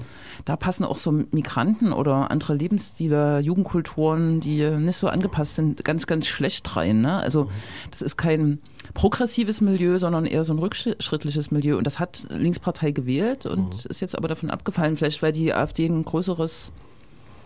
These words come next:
Speaker 1: Glücksversprechen in diese Richtung macht, ne? So,
Speaker 3: Angebot.
Speaker 1: ja,
Speaker 3: Mhm.
Speaker 1: genau, ne? So autoritäre Prägungen, ach, na ja, hier, hm, ja. Nicht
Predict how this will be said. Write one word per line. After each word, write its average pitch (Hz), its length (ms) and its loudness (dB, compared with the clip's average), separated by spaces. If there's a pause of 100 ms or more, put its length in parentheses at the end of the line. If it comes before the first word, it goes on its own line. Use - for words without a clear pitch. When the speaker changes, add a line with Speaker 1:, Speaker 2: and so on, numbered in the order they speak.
(300)
Speaker 1:
Glücksversprechen 190 680 0
in 170 120 2
diese 185 280 2
Richtung 185 360 2
macht, 123 320 -2
ne? 151 180 2 (140)
So, 135 160 4
Speaker 3:
Angebot. 101 280 0 (360)
Speaker 1:
ja, 190 240 4
Speaker 3:
Mhm. 170 160 0
Speaker 1:
genau, 160 300 0
ne? 185 280 0
So - 160 0
autoritäre 175 500 0
Prägungen, 180 720 0
ach, 147 220 -2
na 156 120 0
ja, 151 180 0
hier, 151 340 0 (380)
hm, 214 320 4 (640)
ja. 139 240 2
Nicht 175 80 -6